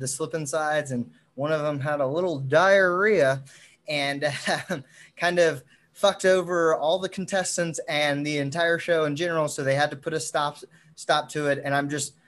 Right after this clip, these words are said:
I'm praying that an-, there were not many people that were going head first. Um, I'm hoping that a lot of them were going feet first, <laughs> 'cause that's gonna be a little bit of a doozy when somebody has the squirts.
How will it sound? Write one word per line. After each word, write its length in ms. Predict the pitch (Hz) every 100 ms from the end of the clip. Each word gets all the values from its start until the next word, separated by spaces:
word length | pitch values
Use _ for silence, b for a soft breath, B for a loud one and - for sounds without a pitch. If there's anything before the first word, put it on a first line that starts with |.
| b
I'm 180 | 143 151
praying 600 | 135 - 185 185 185 185
that 180 | 170 147
an-, 680 | 143 139 139 147 131 131 139 147
there 180 | 147
were 260 | 147 147 139
not 380 | 135 147 156 160
many 260 | 151 151
people 380 | 143 - 143 151
that 160 | 143 127
were 100 | 127
going 280 | 131 131 120
head 300 | - 151 151
first. 540 | - 180 170 - - b b b b
Um, 280 | 131 131 123
I'm 140 | 120 131
hoping 380 | 156 165 160 151
that 140 | 135
a 60 | 131
lot 280 | 135 143
of 80 | 143
them 160 | 147 143
were 100 | 131
going 300 | 131 131 123
feet 320 | - 147 143
first, 420 | - 143 135 - b b b b _ - -
<laughs> 0 |
'cause 720 | 135 - _ _ _ _ 131
that's 260 | 143 143 -
gonna 240 | 165 147
be 340 | 139 143 135 b b
a 80 | 143
little 440 | 147 156 147 135 - 131
bit 140 | 156
of 140 | 160
a 80 | 147
doozy 600 | 135 123 180 175 156 143
when 200 | 135 131
somebody 320 | 123 147 143 135
has 240 | 139 127
the 80 | 120
squirts. 560 | - 147 120 - -